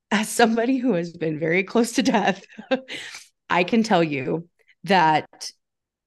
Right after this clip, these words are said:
eh, following your dreams becomes so important, <laughs> especially w-, when you get older and you look back and you're like, "I wish I would have done that." Just do it. Just go for that dream. Even if it's hard,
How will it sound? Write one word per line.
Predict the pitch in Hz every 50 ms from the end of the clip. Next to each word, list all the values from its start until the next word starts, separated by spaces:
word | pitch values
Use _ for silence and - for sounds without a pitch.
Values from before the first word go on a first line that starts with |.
| _ _ -
eh, | - - - - - 175 - -
following | 202 190 202 214 214 220 214 190
your | 180 175
dreams | 165 - 170 170 170 170 180 185 190 202 208 196 - - _ _ _ _ -
becomes | 185 175 175 - 180 170 170 170 - -
so | - - 175 170 170
important, | 175 175 175 175 170 160 143 147 185 190 208 214 - - - - - 349 349 - 330 330 - - -
<laughs> | - - - - - - 117 - - - _ _ -
especially | 151 165 165 - 226 208 - - 214 196 180 170 131 - -
w-, | - 190 160 - _ _ - 196 190 _ _ _ _ _ _ _ _ 220 208
when | - 214 208
you | 208 196
get | 185 185 -
older | - 180 165 165 160 175 175 165 170 196 202 214 - -
and | 190 190
you | 180 175 160 -
look | 190 180 185 180 -
back | 160 127 127 170 -
and | 175 170
you're | 165 160
like, | 160 143 143 135 - _ _ - -
"I | - 175
wish | 175 180 175 165
I | 185
would | 175 165
have | 160 156
done | 156 151 135
that." | 123 135 - - _ _ _
Just | - 220 220 208 - -
do | 170 151
it. | 117 92 - - - _ _ _ _ -
Just | - 202 196 202 214 - - 180
go | - 180 170 170 165 165
for | 170 - 175 165 160 -
that | - - 151 120 98 123
dream. | - 135 143 147 147 170 190 190 - - - - - - _ _ _ _ _ -
Even | 277 294 285 285 277
if | 269 247
it's | 226 -
hard, | - 160 - - -